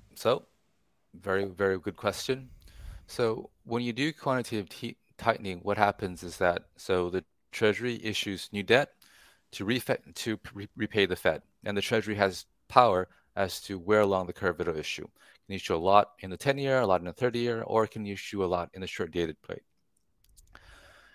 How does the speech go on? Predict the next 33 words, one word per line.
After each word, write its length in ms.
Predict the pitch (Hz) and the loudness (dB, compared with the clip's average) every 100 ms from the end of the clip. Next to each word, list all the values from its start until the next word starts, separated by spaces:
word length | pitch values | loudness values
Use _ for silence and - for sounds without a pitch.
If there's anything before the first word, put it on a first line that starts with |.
| _ _ _ | _ _ _
Um, 380 | 117 110 107 107 _ _ - | 6 8 6 2 _ _ -16
the, 100 | 117 | -12
the 80 | - | -6
thing 220 | - 170 | -2 2
is, 200 | 123 113 | 4 4
though, 240 | - 82 82 | 4 4 4
that 240 | 85 90 - | 0 -2 -6
the 80 | 107 | -8
Treasury 360 | - 113 104 104 | -4 -2 -2 0
has 300 | 101 95 - | 0 0 -4
some 220 | - 104 | -10 -8
guidance 460 | 87 90 87 85 - | 4 6 6 0 -2
that 160 | 90 82 | 0 0
it 100 | - | -2
tries 300 | - 87 - | -2 -2 -4
to 80 | |
adhere 240 | 82 110 113 | -6 -2 -2
to, 280 | - 120 110 | -2 -6 -4
that 200 | 92 87 | -4 -6
it 140 | - - | -8 -4
does, 180 | 101 - | -4 -4
it 80 | 107 | -2
wants, 420 | 117 139 - - | 0 0 -4 -6
let's 160 | 107 | -6
say, 120 | - 92 | -2 -4
bills, 520 | - 98 113 135 - - | 2 2 2 -2 -10 -8
viciously 440 | 92 - - 104 | -8 -8 -8 -8
short-dated 500 | - 98 - 90 90 | -6 -6 -4 -4 -4
Treasuries, 460 | - 101 101 98 - | -2 -2 -2 -8 -10
to 80 | |
be 260 | 87 95 90 - - - - - _ _ - | -6 -6 -6 -12 -20 -20 -20 -20 _ _ 2
less 260 | 110 117 | 4 4
than 240 | 123 110 | 2 -2